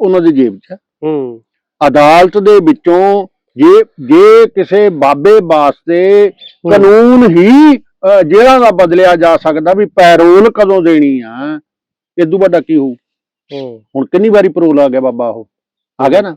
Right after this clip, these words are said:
Speaker 2: ਬਿਲਕੁਲ, ਹਾਂ।
Speaker 1: ਤੇ ਪੈਰੋਲ ਕਾਹਦੇ ਵਾਸਤੇ ਆਉਂਦੀ ਆ, ਕਾਹਦੇ ਵਾਸਤੇ ਹੁੰਦੀ ਆ? ਕਿਉਂਕਿ ਉਹਦੇ ਕੋਲ
Speaker 2: ਹੂੰ।
Speaker 1: ਵੋਟਾਂ।
Speaker 2: ਹੂੰ।
Speaker 1: ਵੋਟਾਂ ਕਿਹਨੂੰ ਚਾਹੀਦੀਆਂ? ਸਿਆਸੀ ਬੰਦਿਆਂ ਨੂੰ।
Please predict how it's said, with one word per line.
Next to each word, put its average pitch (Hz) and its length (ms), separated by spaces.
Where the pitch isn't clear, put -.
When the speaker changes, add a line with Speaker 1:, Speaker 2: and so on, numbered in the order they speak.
Speaker 2:
ਬਿਲਕੁਲ, 127 360
ਹਾਂ। 117 240
Speaker 1:
ਤੇ 147 60
ਪੈਰੋਲ 170 340
ਕਾਹਦੇ 185 220
ਵਾਸਤੇ 170 320
ਆਉਂਦੀ 135 260
ਆ, 120 100
ਕਾਹਦੇ 175 360
ਵਾਸਤੇ 185 240
ਹੁੰਦੀ 139 280
ਆ? 127 100
ਕਿਉਂਕਿ 151 480
ਉਹਦੇ 147 100
ਕੋਲ 131 100
Speaker 2:
ਹੂੰ। 117 60
Speaker 1:
ਵੋਟਾਂ। 135 260
Speaker 2:
ਹੂੰ। 131 380
Speaker 1:
ਵੋਟਾਂ 175 240
ਕਿਹਨੂੰ 190 240
ਚਾਹੀਦੀਆਂ? 175 480
ਸਿਆਸੀ 135 340
ਬੰਦਿਆਂ 139 320
ਨੂੰ। 135 140